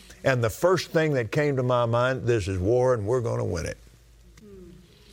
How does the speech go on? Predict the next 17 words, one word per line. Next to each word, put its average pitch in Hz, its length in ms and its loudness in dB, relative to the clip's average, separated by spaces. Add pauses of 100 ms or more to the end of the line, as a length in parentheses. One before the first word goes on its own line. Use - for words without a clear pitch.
(260)
I 120 100 0
mean, 117 160 2
that's, 135 380 2
that's 160 340 2
just 135 380 0 (200)
what 131 180 4
hit 104 180 0
me. - 80 -12 (560)
"This 101 220 2
is 87 120 -4
war 117 400 2
and 87 220 -4
we 107 180 0
are 78 120 -2
gonna 85 280 -4
win - 180 -6
it." - 160 -12